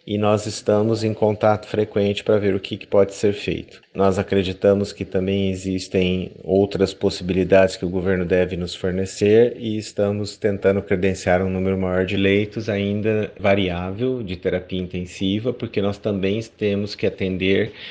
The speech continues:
os pacientes que necessitam de ventilação mecânica e que têm outras condições. Então, nós estamos tentando suspender,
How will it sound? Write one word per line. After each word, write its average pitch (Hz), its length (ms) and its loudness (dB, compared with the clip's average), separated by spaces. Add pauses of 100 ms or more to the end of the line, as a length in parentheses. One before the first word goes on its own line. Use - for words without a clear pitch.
(320)
os 92 240 -6
pacientes 101 560 0
que - 140 -8
necessitam 113 800 -4
de 98 680 -2 (100)
ventilação 92 640 0
mecânica 101 800 -2
e 123 120 -2
que - 180 -14
têm 107 240 -2
outras 113 420 0
condições. 107 840 -6 (400)
Então, 98 160 -2
nós 101 180 2
estamos 98 440 -4
tentando 95 520 0
suspender, 104 1080 0